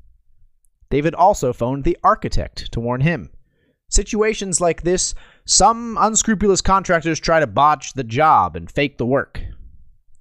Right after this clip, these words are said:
David is gonna stick to his guns. Pay for all missed days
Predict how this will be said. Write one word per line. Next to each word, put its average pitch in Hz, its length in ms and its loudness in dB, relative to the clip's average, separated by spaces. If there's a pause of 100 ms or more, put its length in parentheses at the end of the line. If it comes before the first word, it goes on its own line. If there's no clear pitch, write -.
(360)
David 190 340 2
is 147 120 -2
gonna 143 160 -6
stick - 300 -2
to 139 80 0
his 104 140 -2
guns. 98 460 -4 (380)
Pay 214 340 0
for 147 260 -6
all 196 300 4
missed 226 340 -2
days 135 440 2